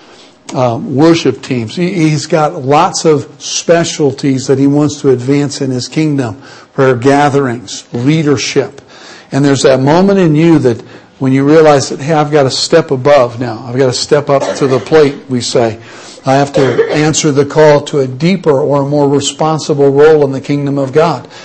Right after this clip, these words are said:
It doesn't just mean that you're gonna be in full-time ministry, as we tend to call those like ourselves who do this as a living as well. I think God is raising up a generation in the church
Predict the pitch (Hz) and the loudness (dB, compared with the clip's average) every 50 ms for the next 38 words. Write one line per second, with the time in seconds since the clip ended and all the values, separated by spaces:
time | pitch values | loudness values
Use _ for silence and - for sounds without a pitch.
0 | - - - - - 147 175 208 202 214 196 160 185 175 - - 170 175 175 170 | -20 -20 -14 -8 -2 2 2 4 4 2 2 0 0 0 -2 -2 0 0 0 2
1 | 156 151 151 143 147 147 143 139 143 135 117 - - 156 151 151 - 151 143 135 | 0 0 0 0 0 0 0 0 -2 -2 -2 0 2 2 2 2 0 -2 -2 -2
2 | 131 127 127 131 143 151 156 147 147 - - 139 123 123 120 123 131 120 113 - | -2 -4 -2 -2 0 0 0 -2 -2 -4 -4 -2 -2 -2 -2 -4 -6 -8 -4 0
3 | 151 143 131 131 120 - - 147 139 135 127 - - - - - - - 131 131 | 0 2 2 0 -4 -4 0 2 2 4 2 0 -2 -8 -20 -20 -14 -6 0 2
4 | 139 139 135 - - - 127 131 135 127 - 120 120 - - - 139 135 131 - | 2 2 2 0 -4 -4 0 0 0 0 0 -4 -4 -2 0 2 2 2 2 0
5 | - - 135 131 117 - - - - - _ _ - 139 151 156 135 139 135 131 | -2 -4 -4 -4 -6 -8 -12 -20 -20 -20 _ _ -6 -4 -2 0 2 2 2 0
6 | - - 151 147 131 123 123 120 120 123 135 151 160 151 139 139 131 127 123 120 | 0 -2 -4 -4 -4 -2 -2 -4 -2 0 2 2 2 2 2 0 -2 -2 -4 -4
7 | 117 - 147 139 151 151 135 131 120 - - - - - - - - 147 170 165 | -6 -4 0 2 2 2 2 0 -4 -6 -12 -20 -20 -20 -18 -8 -4 -4 -2 0
8 | 175 151 135 127 139 131 135 131 123 120 127 131 135 143 147 139 - 151 135 139 | 0 -2 0 2 2 2 2 2 0 -4 -2 0 0 0 0 -2 -4 -4 -2 -2
9 | 147 143 143 - - 143 135 123 127 143 139 131 131 131 135 147 160 147 - - | -4 -4 -6 -10 -10 -10 -8 -4 -4 -2 -2 -2 -2 -2 -4 -4 -4 -6 -8 -8
10 | 170 156 151 143 - - - - - 151 139 131 120 117 - - - 156 139 - | -8 -8 -8 -8 -12 -18 -20 -12 -8 -6 -4 -4 -6 -8 -6 -2 0 0 0 -2
11 | - - - - | -6 -12 -18 -18